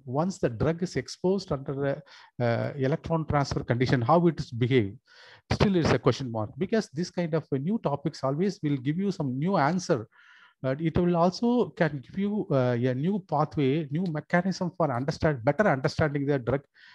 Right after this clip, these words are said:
metabolisms. So let, let us see. Okay, so the title of my presentation is Introduction of Phytochemical Electrochemistry, Mother Nature, Electron Transfer Application Point of View.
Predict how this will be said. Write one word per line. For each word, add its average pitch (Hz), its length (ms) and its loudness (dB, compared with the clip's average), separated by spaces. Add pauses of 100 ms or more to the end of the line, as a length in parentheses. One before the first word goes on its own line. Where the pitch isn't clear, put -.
(200)
metabolisms. 120 840 0 (840)
So - 120 0
let, 185 320 0
let 170 120 4
us - 140 -2
see. 101 140 -6 (380)
Okay, - 180 -4
so 214 160 6
the 175 80 4
title 208 440 4
of 156 180 2
my 139 100 2
presentation 151 500 -2
is 151 220 -6
Introduction 160 480 2
of 147 180 -2 (140)
Phytochemical 131 840 0
Electrochemistry, 127 720 -2
Mother 127 220 2
Nature, 135 360 2
Electron 139 380 2
Transfer 135 320 0
Application 160 540 -2
Point 113 280 0
of - 140 -4
View. 104 180 -2